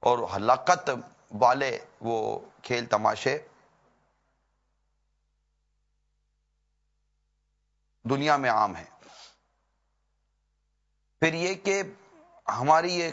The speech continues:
قیمتی سانسیں، ہماری قیمتی جان کا جو ضیاع ہے، جو ضائع ہونا ہے، یہ سمجھے کہ wastage of time، wastage of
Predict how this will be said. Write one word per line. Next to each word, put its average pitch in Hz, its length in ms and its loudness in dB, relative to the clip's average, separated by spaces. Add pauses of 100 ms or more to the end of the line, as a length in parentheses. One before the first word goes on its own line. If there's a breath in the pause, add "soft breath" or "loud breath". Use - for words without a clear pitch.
(120)
قیمتی 147 560 -4 (260)
سانسیں، 123 760 -2
ہماری 120 500 -4
قیمتی 117 500 -8
جان 117 480 4 (1200)
کا 143 100 4
جو 135 180 -2
ضیاع 113 500 0 (200)
ہے، 95 300 -6
جو 98 180 -8 (120)
ضائع 113 280 4 (100)
ہونا 101 280 -2
ہے، 87 140 -8 (1400)
یہ 123 60 -6
سمجھے 135 280 -2
کہ 131 120 -4
wastage 135 880 -2
of - 100 -8 (120)
time، 110 260 2 (1200)
wastage 139 640 0
of 113 80 -10